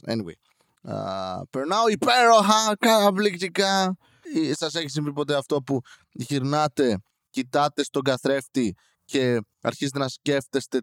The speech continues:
τη ζωή σας και μετά λέτε, «Μμ, καλύτερα να μην το κάνω αυτό.» Και συνεχίζετε. Όχι, α, το εμένα.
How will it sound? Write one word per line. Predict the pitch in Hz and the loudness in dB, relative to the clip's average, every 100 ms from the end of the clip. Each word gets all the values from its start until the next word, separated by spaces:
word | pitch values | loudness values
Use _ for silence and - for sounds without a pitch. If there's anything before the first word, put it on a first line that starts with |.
| - | -4
τη | 131 | -6
ζωή | 127 123 135 | -2 -2 -2
σας | - 127 110 98 - _ _ _ | -2 0 0 -2 -10 _ _ _
και | - | -4
μετά | 131 123 135 | -2 0 0
λέτε, | 139 139 - | 0 -2 -2
«Μμ, | 156 151 92 - _ _ | -4 -2 -4 -10 _ _
καλύτερα | - 160 170 | -6 -4 -4
να | 139 | -4
μην | 135 | -4
το | 127 | -4
κάνω | 95 82 | -4 -6
αυτό.» | - 78 - | -10 -14 -14
Και | - 135 | -10 -8
συνεχίζετε. | 143 135 165 127 101 | -6 -6 -6 -4 -4
Όχι, | 123 135 135 | -4 -4 -4
α, | - - - 403 415 | -6 -4 -4 -4 -4
το | 381 | -4
εμένα. | 226 160 113 95 | -4 -4 -6 -8